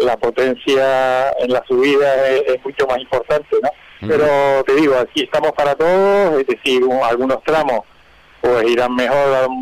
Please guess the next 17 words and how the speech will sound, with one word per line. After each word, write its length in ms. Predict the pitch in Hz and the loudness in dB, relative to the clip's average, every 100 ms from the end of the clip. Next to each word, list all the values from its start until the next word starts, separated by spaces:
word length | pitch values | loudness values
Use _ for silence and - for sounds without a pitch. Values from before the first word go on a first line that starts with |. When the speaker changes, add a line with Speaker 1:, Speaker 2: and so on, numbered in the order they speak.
| 127 | -4
Speaker 1:
el 160 | 127 127 | 0 2
G 180 | 135 | 0
T 340 | 151 165 202 208 | 2 2 2 2
y 80 | 170 | 2
en 60 | |
otros 220 | 135 127 - | 0 -2 -2
tramos 320 | 123 120 117 | -2 0 0
irán 220 | 120 117 | 0 0
mejor 240 | 113 117 | -2 0
los 140 | 113 110 | 0 0
R 160 | 110 101 | -4 -4
cinco, 300 | 101 - 107 | -4 -2 -4
¿no? 80 | - _ 90 | -6 _ -16
Speaker 2:
Ya, 220 | 90 82 80 _ - - - - | -12 -12 -16 _ -20 -20 -20 -8
pues, 380 | 107 101 95 90 | -4 -2 -4 -6
en 100 | 90 | -10
fin, 260 | 175 190 | -10 -12